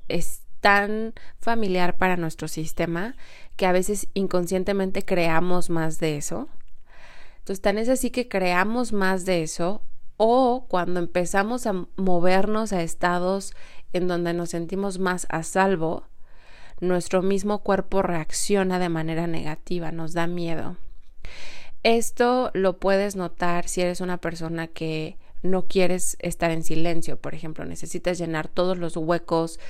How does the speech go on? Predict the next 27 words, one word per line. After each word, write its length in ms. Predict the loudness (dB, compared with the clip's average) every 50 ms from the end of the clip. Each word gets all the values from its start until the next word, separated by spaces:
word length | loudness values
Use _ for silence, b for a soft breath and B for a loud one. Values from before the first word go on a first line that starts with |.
| B B B B B B B B
de 160 | -4 -2 0
espacio 540 | 2 2 2 2 2 2 2 0 -2 -2 -2
en 100 | -2 -2
tu 120 | -2 -2
día 240 | -2 -2 -2 -2 -2
con 340 | -4 -4 -4 -4 -4 -4 -2 -2 -2
ruido 600 | 0 2 2 2 2 0 0 -2 -2 -2 -2 -2 0 0 -2 B B B B B B B 0
o 420 | 2 4 6 6 6 4 2 0
con 480 | 0 0 2 2 4 2 2 0 2 2 2
alguna 400 | 4 4 4 4 4 2 2 2
visual, 580 | 2 0 0 0 -2 -2 0 0 0 -2 -2
si 140 | -4 -4 -6
estás 260 | -6 -4 -4 -4 -4
todo 120 | -2 -2 -2
el 80 | -2
tiempo 280 | -2 -2 -4 -4 -4 -6
en 80 | -4 -4
el 100 | -4 -6
celular, 680 | -6 -6 -6 -4 -4 -2 0 0 0 -2 -2 -4 -4 B B B B B B B
si 140 | -4 -4 -4
estás 640 | -2 -2 0 0 0 2 0 0 0 0 2 2 0 0
constantemente 1500 | -2 -2 -2 -2 -2 0 0 2 2 2 2 0 0 0 0 0 -2 -2 -4 -4 -4 -2 -2 0 0 -2 -4 -6 -8 b b b b b b b b b b b 0 0 0 0 -2 -2
saturando 840 | -4 0 2 4 4 4 4 4 2 4 4 4 4 4 4 2 2
tu 300 | 2 2 2 2 4 4
día 440 | 4 4 4 4 2 2 0 0 0
de 140 | 0 0 2
estímulo 920 | 2 2 2 0 0 0 0 0 2 2 2 2 2 0 0 -2 -2 -4